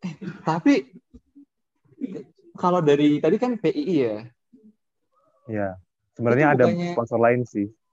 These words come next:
Speaker 1: Oh, bukannya kalau ke sana, maksudnya yang mengajukan ke P I kan juga banyak pasti kan?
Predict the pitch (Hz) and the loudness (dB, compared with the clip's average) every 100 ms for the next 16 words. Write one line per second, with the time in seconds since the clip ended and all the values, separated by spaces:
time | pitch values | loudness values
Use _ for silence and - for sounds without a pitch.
0 | _ _ - 156 165 165 _ _ _ _ | _ _ -10 -8 -6 -10 _ _ _ _
1 | - 147 170 170 165 170 165 160 156 156 | -2 0 2 0 -2 0 0 2 0 -2
2 | 147 - - - 160 143 139 156 214 185 | -8 -12 -14 -8 -6 -4 -4 -2 -2 0
3 | 190 240 208 156 147 143 139 139 _ - | 0 0 2 0 -2 -4 -12 -16 _ -8
4 | 151 143 135 127 139 143 - 131 143 170 | -4 -2 -2 -2 -2 -4 -8 -4 -4 -2
5 | 226 151 120 113 170 175 120 113 - 143 | -2 2 2 2 0 0 -4 -6 -6 -10
6 | 113 | -8